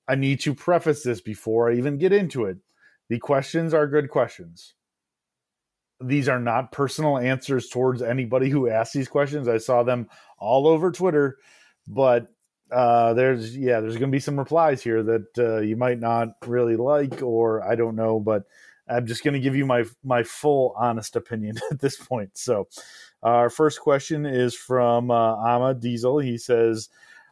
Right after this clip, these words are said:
"Are we all salty A F after that loss, especially after the high hopes for the defense? Is Barry always who we thought he was?" I guess my answer is, um, it's been five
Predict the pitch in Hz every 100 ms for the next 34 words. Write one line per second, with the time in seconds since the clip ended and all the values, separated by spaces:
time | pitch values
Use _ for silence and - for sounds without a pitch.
0 | - 117 131 127 117 135 151 - 139 139
1 | 143 139 113 135 143 123 110 110 - -
2 | 107 104 127 117 113 113 151 135 95 -
3 | - 110 - 139 127 151 139 113 113 117
4 | 104 90 117 127 127 123 120 - - 123
5 | 139 131 113 110 107 110 - _ - -
6 | _ 135 131 104 127 131 131 107 123 127
7 | 131 123 - 123 120 117 120 117 - 110
8 | 123 - - 120 113 101 101 92 - -
9 | - - _ _ _ _ _ _ _ 135
10 | 123 139 143 143 131 113 120 123 151 156
11 | 135 120 120 - - 120 113 110 104 95
12 | 92 - _ _ _ _ _ - - 156
13 | 135 131 -